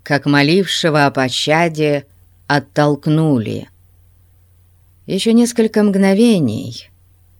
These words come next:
и оказалось, что проситель этот — никто иной, как мой брат Хуан. Он прильнул ко мне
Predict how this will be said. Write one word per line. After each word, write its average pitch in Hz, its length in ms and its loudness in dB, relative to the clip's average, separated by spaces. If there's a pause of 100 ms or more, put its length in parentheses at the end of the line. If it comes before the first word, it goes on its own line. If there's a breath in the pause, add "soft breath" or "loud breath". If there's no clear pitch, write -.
(220)
и 139 80 -4
оказалось, 131 680 2
что - 240 -4
проситель 127 760 -2
этот — 110 600 -6 (880)
никто 196 460 0
иной, 190 640 2 (460 soft breath)
как 160 260 -4
мой 151 240 4
брат 143 640 -2 (840)
Хуан. 135 760 0 (1600)
Он 147 240 -4
прильнул 156 760 0
ко 123 220 -8
мне 117 440 -8